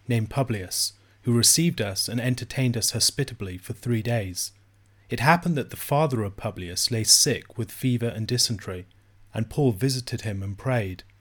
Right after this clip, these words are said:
and putting his hands on him, healed him. And when this had taken place, the rest of the people on the island who had diseases also came and were cured. They also honoured us greatly,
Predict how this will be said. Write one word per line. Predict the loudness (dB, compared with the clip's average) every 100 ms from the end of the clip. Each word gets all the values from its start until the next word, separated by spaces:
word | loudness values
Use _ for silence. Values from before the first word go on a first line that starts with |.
| -10
and | -8 0
putting | 2 2 0
his | 0
hands | 2 2 2
on | -2
him, | -4 -6 -8 -12 _
healed | -2 -2 -2 -4
him. | -8 -10 -16 _ _ _ _ _ -2
And | 4
when | 6 6
this | 4 2
had | -2
taken | -2 -2 -2
place, | -4 -4 -4 -4 -4 -6 -20 _ -6
the | 2
rest | 4 4 0
of | -4
the | -4
people | -2 -2 -2 -4
on | -2
the | -2
island | -2 -2 -4 -8 -8
who | -6
had | -6 -4
diseases | -2 0 0 0 -2 -2
also | 0 0 0 -2
came | -6 -8 -10 -14 -20 -10
and | -6
were | -6 -6
cured. | -4 -2 -2 -6 -12 _ _ _ _ _
They | -6 0
also | 2 4 2 0
honoured | 0 2 2 0
us | -4
greatly, | 0 0 0 -4 -10